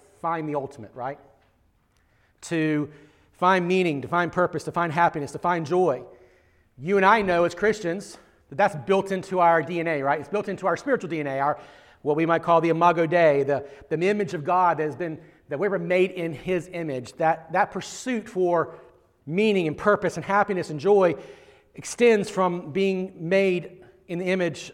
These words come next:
of God. And being born again, as we'll talk about this morning,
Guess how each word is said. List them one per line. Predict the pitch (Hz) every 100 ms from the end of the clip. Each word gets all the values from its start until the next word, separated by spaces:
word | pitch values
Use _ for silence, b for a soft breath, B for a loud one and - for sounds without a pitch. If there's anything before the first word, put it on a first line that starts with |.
| -
of | 147
God. | 190 180 123 - - _ _ _ _ _ _ _ _ _ _ _ _ _ _ _ _ 175
And | 160
being | 202 185
born | 170 208
again, | 185 151 254 185 185 202 - _ _ _ _ _ _ _ _ _ _ -
as | 143
we'll | 156
talk | 175 156
about | 156 151
this | 151
morning, | 180 196 165 160 156